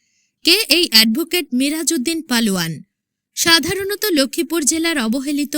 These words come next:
ও নদী ভাঙন এলাকা হচ্ছে কমলনগর উপজেলা। এই উপজেলা থেকে উচ্চশিক্ষিত হওয়াটা অনেকটাই দুর্বিষহ।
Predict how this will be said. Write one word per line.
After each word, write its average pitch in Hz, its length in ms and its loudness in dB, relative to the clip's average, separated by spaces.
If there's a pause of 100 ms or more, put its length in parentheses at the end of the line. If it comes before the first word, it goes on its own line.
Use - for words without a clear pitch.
(140)
ও 208 100 0
নদী 214 340 2
ভাঙন 277 400 -4
এলাকা 214 300 0
হচ্ছে 277 500 -2 (320)
কমলনগর 285 720 0
উপজেলা। 196 640 -2 (520)
এই 247 220 6
উপজেলা 339 500 0
থেকে 370 320 -4
উচ্চশিক্ষিত 285 760 -2
হওয়াটা 233 580 0 (320)
অনেকটাই 349 600 0
দুর্বিষহ। 233 800 -2